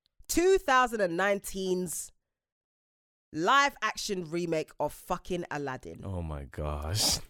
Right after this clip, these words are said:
Speaker 1: I am livid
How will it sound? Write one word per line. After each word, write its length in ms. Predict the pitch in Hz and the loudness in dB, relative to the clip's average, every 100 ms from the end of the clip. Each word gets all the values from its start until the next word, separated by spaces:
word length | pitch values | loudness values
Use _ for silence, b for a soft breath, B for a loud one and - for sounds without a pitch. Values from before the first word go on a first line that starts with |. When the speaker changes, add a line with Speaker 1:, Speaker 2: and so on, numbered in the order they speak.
| - _ _ _ _ _ _ _ _ _ _ _ _ _ - | -18 _ _ _ _ _ _ _ _ _ _ _ _ _ 6
Speaker 1:
I 640 | 392 453 494 480 480 440 381 269 | 10 12 10 8 8 4 4 6
am 200 | 285 262 233 | 6 6 0
livid 600 | 226 240 262 175 147 | 2 4 4 2 -8